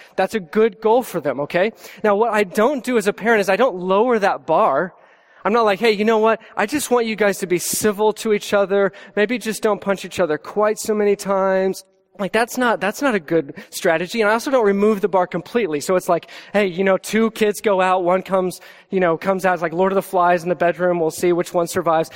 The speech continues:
Like, that's not a good s-, expectation either, right? We don't just remove the expectation.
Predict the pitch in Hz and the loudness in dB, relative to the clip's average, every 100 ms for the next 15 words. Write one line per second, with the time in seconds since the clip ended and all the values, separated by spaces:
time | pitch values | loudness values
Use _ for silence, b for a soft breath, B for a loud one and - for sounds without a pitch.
0 | B 226 233 254 302 247 170 185 147 - | B -2 0 0 2 0 2 -2 -2 -12
1 | - 180 - 196 175 175 - 208 262 175 | -4 -4 0 -2 0 -4 -2 0 0 0
2 | 120 151 202 220 196 214 240 240 226 226 | 0 0 0 2 0 0 0 2 2 2
3 | 233 226 214 - 214 269 165 | 2 0 -2 -2 -2 -2 -4